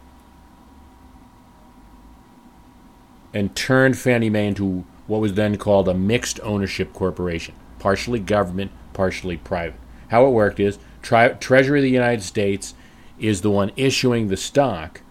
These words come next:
but non-voting stock was issued to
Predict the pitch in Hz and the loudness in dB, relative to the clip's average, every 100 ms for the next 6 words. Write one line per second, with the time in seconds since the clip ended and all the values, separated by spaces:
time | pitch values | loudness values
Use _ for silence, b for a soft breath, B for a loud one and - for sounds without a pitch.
0 | B B B B 90 98 98 - 107 113 | B B B B 0 0 -2 0 2 4
1 | 127 131 113 113 104 98 - 107 98 95 | 4 2 4 4 2 -2 -4 -2 -2 -2
2 | 98 90 - 101 92 - 92 87 - B | -2 -2 -4 -6 -6 -4 -4 -4 -10 B
3 | B B - 104 95 87 82 | B B -6 0 2 2 -2